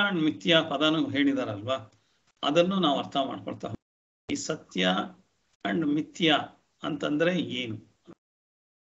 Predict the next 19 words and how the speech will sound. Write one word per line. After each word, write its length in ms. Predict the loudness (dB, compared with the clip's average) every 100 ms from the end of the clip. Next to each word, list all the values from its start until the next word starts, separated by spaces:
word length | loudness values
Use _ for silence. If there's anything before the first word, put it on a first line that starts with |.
| _ _ _ -2
ಅದನ್ನ 280 | 0 0 2
direct 440 | 4 4 4 2
ಆಗಿ 140 | 0 2
ಹೇಳಿದ್ರೆ 380 | 0 -2 0
ಅರ್ಥ 260 | -2 -2 -6
ಆಗಲ್ಲ. 280 | -4 -6 -12
ಅದಕ್ಕೆ 960 | -16 _ _ _ _ _ _ -6 0 2
ಏನ್ 260 | 4 2
ಮಾಡಿದ್ದಾರೆ 460 | 2 2 2 2 2
ಅಂದ್ರೆ 540 | 4 4 2 -2 -12 _ _ _ _ _ _ _ _ _ _ 0
ವೇದಾಂತದಲ್ಲಿ 920 | 2 2 0 -4 0 2 2 -2 -12 _ _ _ _ _ _ -4
ಉಪಮೆಗಳನ್ನು 580 | -2 0 2 4 4 2
ಕೊಡ್ತಾರೆ. 500 | -2 -4 -6 -10 -16 -10
ಉಪಮೆ 420 | -8 -8 _ 2
ಅಂತಂದ್ರೆ 380 | 2 0 0 2
ಒಂದು 200 | 2 0
examples 680 | -6 0 0 0 -4 -8 -6
ನ 60 |
ಕೊಡ್ತಾರೆ. 500 | -6 -8 -10 -14 -14